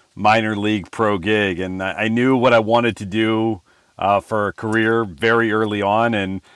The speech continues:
then it was just chasing it all over the continent. And you mentioned, you mentioned a couple of the stops, and, uh, it's, it's pretty wild 'cause I grew up in Southern California, and I always figured that, all right, I'll, I'll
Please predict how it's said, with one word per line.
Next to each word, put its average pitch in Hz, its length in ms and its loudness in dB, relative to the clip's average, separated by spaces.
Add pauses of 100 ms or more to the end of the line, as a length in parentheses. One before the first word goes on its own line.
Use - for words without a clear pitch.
(200)
then 107 160 -2
it 107 80 -4
was 110 160 -4
just 113 220 -6
chasing 117 480 -4
it 110 140 0
all 110 240 0
over 101 200 -2
the 90 100 -4
continent. 104 540 0
And 98 140 -4
you 139 100 0
mentioned, 117 640 0 (320)
you 110 120 -4
mentioned 113 400 0
a 110 60 0
couple 113 340 2
of 101 60 -2
the 104 80 -2
stops, 110 640 2
and, 98 260 -6
uh, 95 240 -4
it's, - 480 -12
it's - 160 -14
pretty 123 240 -2
wild 110 520 6
'cause 104 180 -6
I 101 80 -4
grew 120 240 0
up 117 140 0
in 107 80 -4
Southern 113 300 0
California, 117 800 0 (360)
and 98 480 -2 (220)
I 101 100 0
always 127 280 2
figured 117 540 -2
that, 104 300 0 (360)
all 123 100 2
right, 123 200 6
I'll, 117 220 2
I'll 113 280 2